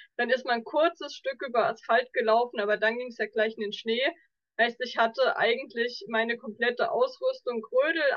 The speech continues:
an. Ich hatte auch die Stöcke schon ausgepackt, weil es ja gleich den Berg direkt pa-, hochging. Und ansonsten, ja, für Outdoor tatsächlich schon komplett angezogen. Also, ja, alles parat sozusagen.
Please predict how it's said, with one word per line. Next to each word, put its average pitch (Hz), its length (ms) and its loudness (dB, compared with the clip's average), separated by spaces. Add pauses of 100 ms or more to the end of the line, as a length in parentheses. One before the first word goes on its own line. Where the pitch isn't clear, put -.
(140)
an. 294 180 -6 (280)
Ich 233 160 -4
hatte 240 240 2
auch 233 100 -4
die 240 120 -8
Stöcke 247 420 -2
schon 247 360 0
ausgepackt, 247 760 -2
weil 220 140 2
es 240 60 -6
ja 226 80 0
gleich 240 320 4
den 247 180 -8
Berg 220 280 0
direkt 226 400 -2
pa-, - 180 -6 (560)
hochging. 302 680 0 (320)
Und 254 300 2
ansonsten, 233 520 -2
ja, 208 240 4
für - 220 -2
Outdoor 254 460 4
tatsächlich 233 400 -6
schon 247 180 -8
komplett 226 340 -2
angezogen. 214 720 -2
Also, 208 480 -2 (800)
ja, - 240 0 (240)
alles 233 400 0
parat 214 520 0
sozusagen. 202 840 -4